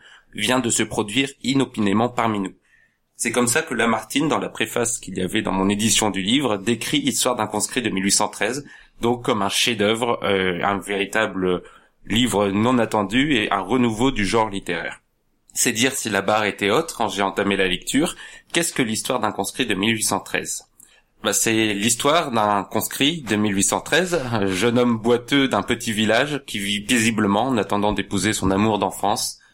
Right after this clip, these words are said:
Il se retrouve propulsé dans les guerres napoléoniennes. Le ton du livre est assez particulier, il suit un certain réalisme dans les batailles qui sont décrites de manière très précise. On découvre ainsi comment se déroulaient les guerres de Napoléon,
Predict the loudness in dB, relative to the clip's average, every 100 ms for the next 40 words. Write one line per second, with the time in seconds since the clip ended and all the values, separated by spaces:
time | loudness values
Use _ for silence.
0 | _ -4 0 2 2 0 -2 0 -2 -2
1 | -4 -2 -6 0 0 2 0 0 2 0
2 | 0 -2 -2 0 0 0 -4 -10 _ _
3 | _ -20 -20 _ _ -4 -2 0 0 0
4 | 2 0 2 2 0 0 -2 0 -2 -4
5 | -6 -12 -6 0 2 2 0 2 2 4
6 | 4 2 2 -2 0 0 0 2 0 2
7 | 0 2 2 2 0 0 0 0 0 0
8 | -4 -8 -2 -2 -2 -4 -6 -6 -6 0
9 | 2 2 0 -4 -4 -4 -2 -4 0 0
10 | 0 -4 -14 -16 -18 -6 -2 0 0 -2
11 | 0 0 0 0 -2 0 0 0 0 -6
12 | -2 -2 0 0 0 -2 0 0 0 0
13 | 0 0 0 0 0 -2